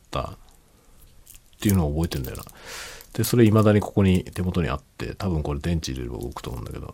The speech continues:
で、この時計いつのやつだろう？本当、三十年前。<laughs> とんでもねえな。三十年前だよ。だか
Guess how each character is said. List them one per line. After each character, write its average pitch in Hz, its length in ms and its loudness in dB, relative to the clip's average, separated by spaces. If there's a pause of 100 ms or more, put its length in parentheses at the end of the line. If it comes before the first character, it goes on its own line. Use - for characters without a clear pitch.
(2000)
で、 90 80 -2
こ - 140 4
の 123 100 10
時 120 180 4
計 127 60 10
い 104 160 8
つ 80 440 0
の 78 100 -2
や 71 80 -4
つ 64 100 -10
だ 65 80 -4
ろ 71 80 -6
う？ - 40 -8
本 101 180 2
当、 90 260 2 (1500)
三 113 400 10
十 95 240 8
年 - 220 -6 (300)
前。 69 240 -2
<laughs> - 60 -20 (2750)
と - 220 -6
ん 113 280 4
で 139 100 6
も 123 140 4
ね 101 120 4
え - 20 -4
な。 - 120 -8
三 - 380 0
十 147 160 6
年 139 140 6
前 110 120 4
だ - 100 -4
よ。 - 60 -12
だ - 20 -20
か - 60 -20